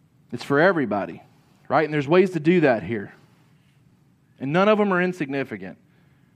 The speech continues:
Right, we're always looking for our members to, to be a part of our, our nursery ministry.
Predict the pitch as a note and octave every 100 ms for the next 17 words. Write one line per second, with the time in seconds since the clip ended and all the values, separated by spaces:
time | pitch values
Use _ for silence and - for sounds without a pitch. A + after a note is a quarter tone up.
0 | _ _ _ _ _ _ _ - C3 D#3+
1 | F3+ F#3+ E3 F3 E3+ F3 D#3 D3+ D3+ D#3+
2 | D3+ C#3 - D3+ B2+ A2 - _ - D3
3 | D3+ - D#3 D#3 C#3+ C3+ B2+ A#2 A#2+ A#2
4 | A#2+ C#3 D#3+ - F#3 F#3 F#3 F#3 - G3
5 | G#3